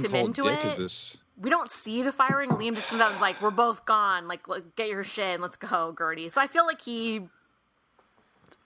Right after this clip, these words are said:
Speaker 1: just fired Gertie himself.
Speaker 2: What kind of town do they live in? Where, where in North, North Dakota, I guess. Is he almost
Speaker 1: Yeah,
Speaker 2: home when he was trucking it?
Speaker 1: uh, we don't ever see the home.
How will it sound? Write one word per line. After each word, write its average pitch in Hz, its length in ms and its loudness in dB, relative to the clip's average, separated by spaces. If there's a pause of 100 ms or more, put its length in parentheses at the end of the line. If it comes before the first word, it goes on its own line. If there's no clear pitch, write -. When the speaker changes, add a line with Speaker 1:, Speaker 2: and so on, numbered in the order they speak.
(160)
Speaker 1:
just - 200 -6 (380)
fired 185 560 0
Gertie 180 220 -4
himself. 160 720 -6 (520)
Speaker 2:
What - 120 -2
kind 220 140 6
of 175 140 2
town 135 240 2
do 127 60 0
they 85 120 0
live 69 180 0
in? 67 200 -2 (800)
Where, 117 220 2
where 113 220 0 (100)
in 107 240 2
North, 117 240 0
North 104 380 0
Dakota, 95 420 0
I 71 60 -4
guess. - 340 -6 (160)
Is 92 140 -2
he 101 100 2
almost 202 240 0
Speaker 1:
Yeah, 202 100 -2
Speaker 2:
home 113 100 2
when 247 80 2
he 247 60 2
was 120 100 0
trucking 208 300 2
it? 214 440 -2
Speaker 1:
uh, 202 40 -8
we 196 140 -6
don't 254 220 -6
ever 190 260 0
see 180 580 -8 (480)
the 175 60 -8
home. 156 300 -8